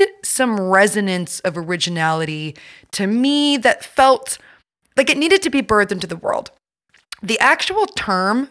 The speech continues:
shedonism, it's shedonism.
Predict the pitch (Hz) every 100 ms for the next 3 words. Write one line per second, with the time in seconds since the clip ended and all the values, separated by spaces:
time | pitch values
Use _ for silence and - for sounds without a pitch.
0 | _ - - 190 175 180 170 185 285 339
1 | _ _ _ _ - 196 - - _ -
2 | - - 220 175 202 226 175 190 175 160
3 | 151 220